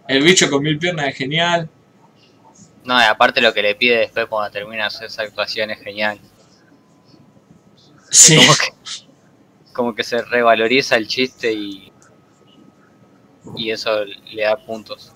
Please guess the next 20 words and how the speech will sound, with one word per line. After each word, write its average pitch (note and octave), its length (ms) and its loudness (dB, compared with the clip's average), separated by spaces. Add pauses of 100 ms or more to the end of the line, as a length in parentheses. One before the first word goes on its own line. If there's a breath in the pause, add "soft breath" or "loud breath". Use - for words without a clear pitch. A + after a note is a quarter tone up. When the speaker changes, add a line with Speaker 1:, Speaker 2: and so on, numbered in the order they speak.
(200)
Speaker 1:
Sí, C#3+ 420 6
sí, C3 160 2
sí. B2+ 140 -4
Speaker 2:
Y - 20 -2
de-, A2+ 100 2 (220)
de-, B2 140 -2 (140)
después - 240 0
la C3 120 8
otra B2 220 2
parte B2 300 0
ya A#2+ 180 -2
cuando A2 260 -6
se, - 140 -12 (200)
se - 300 -14
pone A2+ 260 -4
más A2 260 -4
en, G2+ 140 -18 (120)
en G#2+ 180 -8
impro, A2 400 -4 (680)
eh, G2+ 260 -14